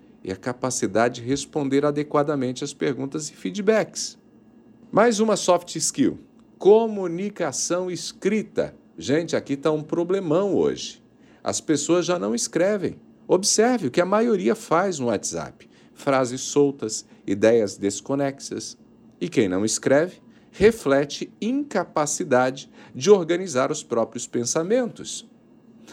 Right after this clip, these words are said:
A capacidade de expressar ideias e informações por escrito, de forma clara, de forma co-, concisa, é importante. Inclui uma boa gramática, uso de um estilo apropriado,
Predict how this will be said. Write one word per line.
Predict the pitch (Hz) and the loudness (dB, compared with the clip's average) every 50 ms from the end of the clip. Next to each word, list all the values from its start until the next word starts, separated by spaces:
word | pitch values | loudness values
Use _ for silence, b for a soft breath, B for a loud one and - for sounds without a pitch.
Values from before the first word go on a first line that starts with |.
| B B B | B B B
A | - 117 | -2 0
capacidade | - 165 170 170 226 214 - 240 208 180 170 160 147 127 | 2 2 2 2 0 0 0 0 2 2 2 2 0 -2
de | 123 | -6
expressar | 120 - - 117 107 104 - - 120 110 | -8 -6 -2 -2 -2 -2 0 0 0 0
ideias | 98 82 78 98 117 123 113 90 78 76 73 76 | 0 -2 0 0 2 2 2 0 0 -4 -6 -6
e | 87 | -8
informações | 82 80 - 92 85 82 78 73 - - 92 87 - | -10 -4 -2 -2 -2 -2 -6 -4 -4 -4 -4 -6 -6
por | - - 120 | -4 -4 -2
escrito, | 87 85 - - - - 113 131 127 113 92 - - | -2 -2 -4 -4 -2 0 2 2 2 0 -2 -4 -10
de | 76 73 - | -14 -16 -4
forma | - - 117 127 127 - | 0 0 0 0 -2 -6
clara, | - - 110 110 120 127 127 120 110 90 76 B B B B B B | -6 -2 0 2 2 2 2 0 -2 -4 -6 B B B B B B
de | - 95 | -12 -8
forma | - - 135 131 127 110 | -2 0 0 0 0 -2
co-, | 104 - - 110 98 87 90 - - | -4 -2 0 0 0 0 -2 -4 -2
concisa, | 113 117 104 - - - - 123 135 156 160 156 143 120 98 82 78 71 - - B B B B B B B | 0 0 0 0 0 0 2 2 2 2 2 0 0 0 0 -2 -2 -4 -4 -4 B B B B B B B
é | - 151 | 4 4
importante. | 185 190 - 233 214 - - - 120 127 160 185 185 185 - - - - - _ b b b b b | 4 4 2 0 0 0 0 0 2 2 2 -2 -4 -8 -12 -14 -14 -16 -18 _ b b b b b
Inclui | - 180 170 - 170 175 180 170 | -4 -4 -2 2 4 4 4 4
uma | 156 151 135 | 2 -2 -2
boa | 117 117 131 131 117 | 0 2 2 2 2
gramática, | 110 113 117 101 90 98 104 110 113 107 107 - - - - 98 98 B B B B B | 2 0 -2 -2 -2 -2 -2 -2 -4 -6 -8 -10 -14 -8 -8 -8 -8 B B B B B
uso | 165 175 175 156 156 147 | 2 2 4 2 -2 -6
de | - 147 | -6 -4
um | 143 | -4
estilo | 143 135 - - - - 143 131 | -2 -2 -4 -4 -2 0 0 0
apropriado, | 123 - - 117 117 - 120 117 110 110 113 110 107 107 107 104 | 0 -2 -4 -6 -6 -4 -2 0 0 2 2 2 0 0 -2 -4